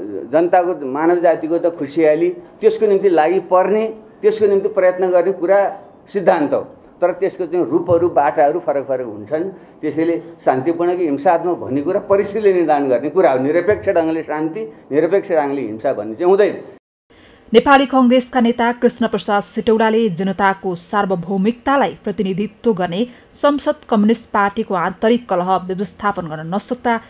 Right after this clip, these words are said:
Speaker 2: विघटन गरिएको बताए। संविधानले प्रधानमन्त्रीको तानाशाहलाई रोकेको भए पनि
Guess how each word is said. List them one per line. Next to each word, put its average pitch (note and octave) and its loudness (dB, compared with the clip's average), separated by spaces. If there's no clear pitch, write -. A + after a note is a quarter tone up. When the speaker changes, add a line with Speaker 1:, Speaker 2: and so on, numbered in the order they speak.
Speaker 2:
विघटन G3 0
गरिएको E3 -4
बताए। F3 -8
संविधानले A3 2
प्रधानमन्त्रीको G#3+ -2
तानाशाहलाई G#3+ -2
रोकेको F#3+ -4
भए F#3 -2
पनि A#3 0